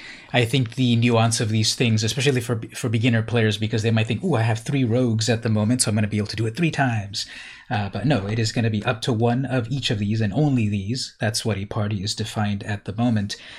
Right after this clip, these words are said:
Um, I suppose there could be, like, more room for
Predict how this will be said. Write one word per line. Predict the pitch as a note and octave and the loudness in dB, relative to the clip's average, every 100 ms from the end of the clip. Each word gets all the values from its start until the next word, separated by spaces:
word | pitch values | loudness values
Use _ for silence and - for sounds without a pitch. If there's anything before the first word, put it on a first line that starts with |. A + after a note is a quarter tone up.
| - - | -20 -6
Um, | A#2 B2+ | -2 0
I | C3+ D#3 | 2 2
suppose | F3 A#3 C#4+ | 4 4 4
there | C#4 | 4
could | A3+ | 2
be, | E3+ F3+ | 4 4
like, | D#3+ - | 4 2
more | C#3 C#3 | 0 2
room | C3 C3+ C#3 | 2 2 2
for | B2+ - B2 A#2 G#2+ F#2+ F#2+ D#2+ | -2 0 2 2 2 -2 -4 -8